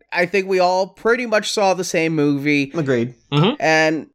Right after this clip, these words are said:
Speaker 1: I was kind of down the middle on it. There's some good kills in here. You could do worse. We've done worse. We've done, and like Stuart said, we've done worse in the Texas Chainsaw Massacre <laughs> series.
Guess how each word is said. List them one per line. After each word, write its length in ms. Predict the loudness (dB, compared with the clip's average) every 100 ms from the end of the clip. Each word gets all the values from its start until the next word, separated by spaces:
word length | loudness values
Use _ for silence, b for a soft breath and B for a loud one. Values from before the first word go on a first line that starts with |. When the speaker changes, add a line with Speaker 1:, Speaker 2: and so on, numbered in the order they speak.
| -14 -4
Speaker 1:
I 140 | -2
was 180 | -2 -4
kind 360 | -4 -4 -2 -4
of 300 | -6 -12 -6
down 340 | -2 0 -2
the 80 | -2
middle 380 | 0 2 2 2
on 220 | 2 2
it. 120 | 0
There's 220 | 0 -2 -2
some 160 | -2
good 180 | 0 -2
kills 400 | 0 0 0 -6
in 100 | -10
here. 240 | -8 -10
You 220 | -10 -8 -8
could 320 | -2 -2 -2
do 160 | -6
worse. 500 | -4 -2 -2 -4 -12
We've 320 | -4 -4 -4 -2
done 340 | 0 0 -2
worse. 400 | -4 -6 -8 -14 _ -4
We've 120 | 0
done, 200 | 0 0
and 180 | -2 0
like 220 | 0 0
Stuart 380 | -2 -2 -2 -4
said, 200 | -6 -4
we've 120 | -2
done 200 | 0 0
worse 240 | 0 -2 -4
in 120 | -6
the 80 | -4
Texas 400 | -4 -4 -6 -6
Chainsaw 420 | -4 -2 0 0
Massacre 580 | 0 -2 -2 -4 -4 -6
<laughs> 120 | -6
series. 640 | -4 -4 -6 -12 -12 -12